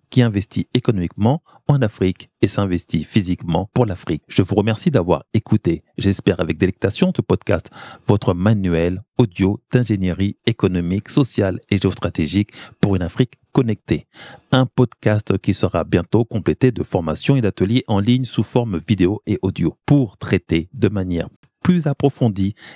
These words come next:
les stratégies que j'aborde, les étudier, puis se mettre en situation de les appliquer dans vos business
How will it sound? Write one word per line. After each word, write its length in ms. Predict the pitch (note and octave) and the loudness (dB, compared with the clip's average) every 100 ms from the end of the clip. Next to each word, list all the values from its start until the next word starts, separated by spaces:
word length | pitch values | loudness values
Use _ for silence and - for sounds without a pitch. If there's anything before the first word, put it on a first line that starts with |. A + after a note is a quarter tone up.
| - | -4
les 260 | G2 G#2+ B2 | 0 2 2
stratégies 720 | - - F#2+ E2+ D#2 F2 - | 0 -4 -2 -2 -2 -6 -2
que 140 | - | 0
j'aborde, 540 | F2 - D2 - - - _ _ - - | 0 0 0 -2 -4 -14 _ _ -20 -4
les 380 | F#2+ F2+ E2 F#2+ | 0 2 2 2
étudier, 520 | G2+ G#2+ F#2 B2 D3+ _ _ _ _ | 0 -2 2 0 0 _ _ _ _
puis 220 | - G#2 | 0 0
se 220 | G2 - | 0 -2
mettre 320 | F2 G#2 A#2+ - | 0 0 0 -2
en 120 | D#2+ | -4
situation 680 | - B2+ - G#2 - D3+ D3 | 0 0 0 -2 -2 -2 0
de 80 | D#2+ | -2
les 140 | E2 | -2
appliquer 480 | E2+ - - - G#2+ | -4 -2 -4 -2 0
dans 140 | F2+ | -2
vos 200 | F2 C#3+ | 0 0
business 420 | A#2 G2+ F#2+ G2 | 2 0 0 -2